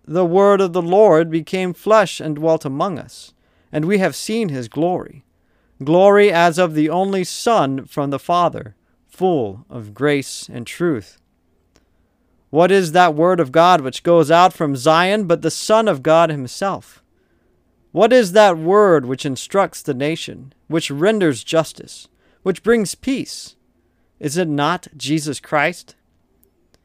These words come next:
Justice is rendered by the blood of Christ, which makes full atonement for the sin of the world,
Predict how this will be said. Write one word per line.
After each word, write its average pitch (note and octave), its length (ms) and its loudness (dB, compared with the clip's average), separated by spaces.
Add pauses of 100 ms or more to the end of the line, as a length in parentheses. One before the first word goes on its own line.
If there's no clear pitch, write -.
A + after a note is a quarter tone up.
(420)
Justice D#3 540 0
is B2+ 200 -8
rendered D3 440 -2
by C3+ 140 2
the B2+ 100 -4
blood D#3+ 420 6
of C#3 160 -2
Christ, E3+ 460 0
which C#3+ 180 -8
makes D3+ 240 -6
full F3+ 320 -2
atonement E3+ 540 -4
for - 140 -10
the B2+ 120 -6
sin G3 360 -4
of A#2 100 -6
the B2 80 -8
world, B2 480 -2